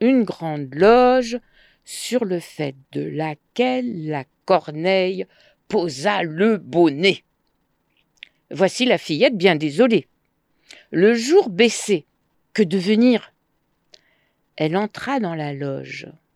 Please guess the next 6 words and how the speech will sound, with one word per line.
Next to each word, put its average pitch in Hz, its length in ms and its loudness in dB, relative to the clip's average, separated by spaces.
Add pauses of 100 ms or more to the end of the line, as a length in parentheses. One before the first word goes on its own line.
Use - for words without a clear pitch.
(600)
ne 202 240 -2
vit 170 380 -10 (180)
personne 294 800 -6 (840)
et 185 100 2
se - 280 -12 (180)
cacha 269 640 -6